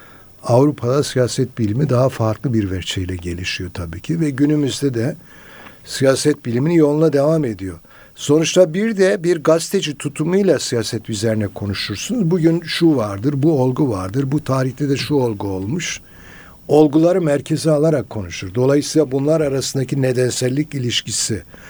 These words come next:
siyasetin dayandığı temel ilkeler, bunun yüzyıllarca değişimine rağmen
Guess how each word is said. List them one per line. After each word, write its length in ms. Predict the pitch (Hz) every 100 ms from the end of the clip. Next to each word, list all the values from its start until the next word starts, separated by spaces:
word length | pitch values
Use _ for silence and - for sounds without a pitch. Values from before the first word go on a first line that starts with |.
| - -
siyasetin 680 | - 135 127 - 131 147 131
dayandığı 440 | 131 131 123 135
temel 380 | 135 117 131 135
ilkeler, 640 | 135 113 127 120 98 - - - - - - -
bunun 440 | 117 147 165 147 - _ _ - -
yüzyıllarca 1000 | 123 165 131 135 147 151 160 139 135 113
değişimine 540 | 131 135 - 143 165 156
rağmen 460 | 143 131 120 104